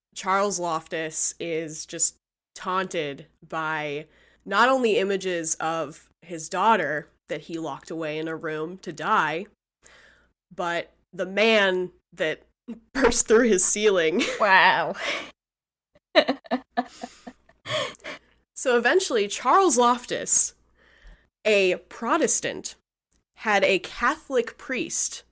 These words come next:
Speaker 1: named Father Broders come to exorcise the house. Um, anyone who knows anything about Catholics versus Protestants knows that that's not common.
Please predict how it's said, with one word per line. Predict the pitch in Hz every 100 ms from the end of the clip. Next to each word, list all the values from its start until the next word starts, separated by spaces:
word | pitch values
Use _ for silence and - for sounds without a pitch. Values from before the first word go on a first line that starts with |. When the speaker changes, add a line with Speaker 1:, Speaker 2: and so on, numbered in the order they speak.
| _ _ -
Speaker 1:
named | 208 208 208
Father | 214 202 214
Broders | 202 190 175 143 127 -
come | - 180 165
to | -
exorcise | 147 - 143 143 113 117
the | -
house. | 151 92 - - - _ _ _ - _ -
Um, | 170 175 165 160 151 151 _ _ _ -
anyone | 135 147 160
who | 170
knows | 170 170
anything | 170 165 156
about | 156 160 -
Catholics | 160 165 147 -
versus | 151 -
Protestants | - 190 240 247 254 254 -
knows | 147 156 156
that | 143
that's | 151 143 -
not | 139 147 147 - -
common. | - 147 175 214